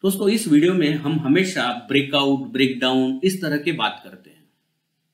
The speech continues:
होता क्या है ये breakout, breakdown होता क्या है? Technical analysis, ये जो topic है ना, ये तो बहुत बड़ा सब्जेक्ट है और generally आप सब लोगों को बहुत बार आपने ये शब्द सुने होंगे, breakout, breakdown, trend line,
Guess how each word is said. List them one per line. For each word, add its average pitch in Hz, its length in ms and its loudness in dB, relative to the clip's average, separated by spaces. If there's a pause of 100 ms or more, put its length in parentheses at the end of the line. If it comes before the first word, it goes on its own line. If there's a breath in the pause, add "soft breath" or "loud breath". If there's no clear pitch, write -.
(520)
होता 165 260 -2
क्या 240 100 0
है 180 140 6
ये 131 80 6
breakout, 127 680 -2
breakdown 127 380 0
होता 127 260 -2
क्या 107 180 -2
है? - 260 -8 (680 soft breath)
Technical 208 580 0
analysis, 165 680 -2
ये 143 140 4
जो 165 100 -4
topic - 380 -8
है 135 60 -2
ना, 127 60 0
ये 139 160 2
तो 160 80 -4
बहुत 135 320 -8
बड़ा 117 200 -4
सब्जेक्ट 90 520 -16
है - 180 -20 (300)
और 151 240 0
generally 151 420 4
आप 147 200 -2
सब 160 120 -6
लोगों 151 340 2
को 147 140 -4 (360)
बहुत 151 180 -2
बार 151 220 2
आपने 139 280 0
ये 143 120 4
शब्द 131 240 -8
सुने 127 180 0
होंगे, 127 260 2
breakout, 117 500 -6
breakdown, 113 680 -8
trend 117 240 -4
line, 117 360 -6